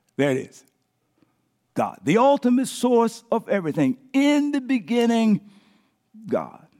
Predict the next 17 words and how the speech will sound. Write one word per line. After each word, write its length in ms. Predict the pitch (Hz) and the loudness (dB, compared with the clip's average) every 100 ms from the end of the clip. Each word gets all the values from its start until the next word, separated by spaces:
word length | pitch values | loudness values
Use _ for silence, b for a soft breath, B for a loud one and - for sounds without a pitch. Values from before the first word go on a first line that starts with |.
| _ _ _ - | _ _ _ -2
Now, 120 | 208 | 2
let 100 | 214 | 2
me 80 | 202 | 0
begin 340 | 160 143 170 | -4 -2 -2
by 120 | 151 | 0
just 220 | 139 165 - | -2 -4 -4
suggesting 640 | 160 120 160 151 160 156 | -6 -2 -4 -2 -4 -2
that, 180 | 151 131 B B B B B B B - | 0 -2 B B B B B B B -2
uh, 180 | 156 156 | 0 2
in 160 | 208 208 | 0 0
the 80 | 185 | 2
opening 400 | 240 240 226 202 | 0 2 0 2
chapters 500 | 226 214 214 202 160 | 2 2 -2 -6 -6
of 80 | |
Genesis, 480 | 147 208 202 190 180 | -2 0 0 -4 -6
we 200 | 143 196 | -2 -2
find 580 | 185 - 185 175 180 180 | -2 -2 -2 0 -2 -4